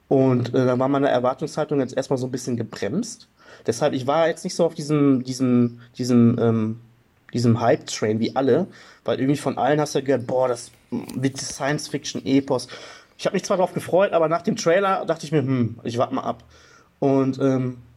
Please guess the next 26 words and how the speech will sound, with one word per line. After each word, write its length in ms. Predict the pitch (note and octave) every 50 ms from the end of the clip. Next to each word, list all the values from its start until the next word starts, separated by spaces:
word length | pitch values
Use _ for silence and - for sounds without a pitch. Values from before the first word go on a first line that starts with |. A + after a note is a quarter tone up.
| _ _
so, 160 | - C#3+ D#3+ D3+
dann 120 | C#3 B2
war 60 | C#3 D#3+
ich 80 | - D3+
im 100 | C3 A#2+
Kino, 480 | - - A3 B3+ B3 C3+ F3+ C4 - - - _ _ _ _ _ _ _ _ _ _ - _ _ _ _ _ _ _ _ _ - - _ _ _ _ _ _ _
dann 120 | - C3+ C3+
war 80 | D#3
der 80 | E3 D#3
Film 180 | D#3+ - F3 E3
halt 120 | D#3 D3
zu 140 | - - -
Ende, 400 | - A#2+ A#2 C#3 F#3 C4 F4+ - - - _ _ _ _ _ _ _ _ _ _ _ _
Abspann 440 | - D3 - - - - G#3+ G#3+ G#3+
lief, 300 | G#3 A3 B3+ C#4 - -
ne? 220 | C3+ B2+ D#3+ B3 - -
Und 140 | - - C#3
dann 120 | C#3 C#3
fragte 360 | C#3 - - E3 E3+ - -
mich 180 | D#3 D#3+ D#3+ -
Pia 200 | - F3 E3+ E3
schon, 360 | - - E3+ D#3+ D#3+ E3 E3 - _ _ _ _
oder 160 | - B2+ C3
Pia 180 | - - - D3
sagte 180 | C#3+ C#3+ - -
schon, 180 | - D#3 C3